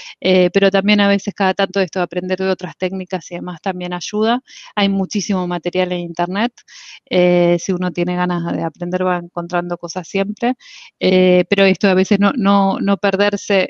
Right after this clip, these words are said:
en el mundo de afuera, sino también recordar el autoconocimiento y la autoobservación, creo que, que nos ayuda en el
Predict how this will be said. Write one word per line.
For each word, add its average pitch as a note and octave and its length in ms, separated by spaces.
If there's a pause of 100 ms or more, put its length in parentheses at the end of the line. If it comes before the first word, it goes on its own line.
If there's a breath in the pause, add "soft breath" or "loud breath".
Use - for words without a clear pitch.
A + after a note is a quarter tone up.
en F3+ 100
el F3+ 140
mundo F#3+ 260
de F#3+ 120
afuera, G3+ 380
sino F#3 260
también F3+ 540
recordar F3+ 460
el F3+ 140
autoconocimiento F3 840
y F3 40
la F3 300
autoobservación, F3+ 1000
creo F3+ 200
que, F3 240
que F3 120
nos F3 240
ayuda F3+ 640
en E3+ 220
el F3+ 120